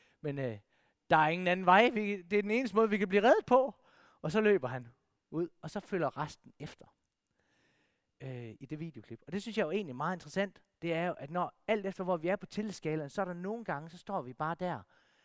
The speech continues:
hvor vi bare siger, "Jamen, der er ingen anden vej, så jeg er bare nødt til at gå." Men hvis vi kommer lidt op på, længere op på tillidsskalaen, så kan det være, at vi nogle gange også vælger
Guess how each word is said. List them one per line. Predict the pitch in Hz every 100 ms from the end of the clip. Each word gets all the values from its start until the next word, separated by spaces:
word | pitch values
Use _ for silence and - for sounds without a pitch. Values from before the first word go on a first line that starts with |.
| _ _
hvor | 156
vi | 147
bare | 135 151 160
siger, | 156 151
"Jamen, | 135 139 139
der |
er | 143
ingen | 196 160
anden | 156 135
vej, | 127 185
så | 185 135
jeg | 117
er |
bare | 117 143
nødt | 135 120
til | 123
at |
gå." | 151 175 - _ _ _ _ _ _ _ _ _ _ _ _ _ _ -
Men | 151
hvis | 147
vi | 165
kommer | 151 165
lidt | 214
op | 202 -
på, | 180 _ _
længere | 190 214
op | 175 -
på |
tillidsskalaen, | - 196 - 143 151
så | 208
kan | 185
det | 160
være, | 170 175
at | 147 139
vi |
nogle | 151 180 180
gange | 156 156
også | 151 175 - 135
vælger | 139 160 170 120 92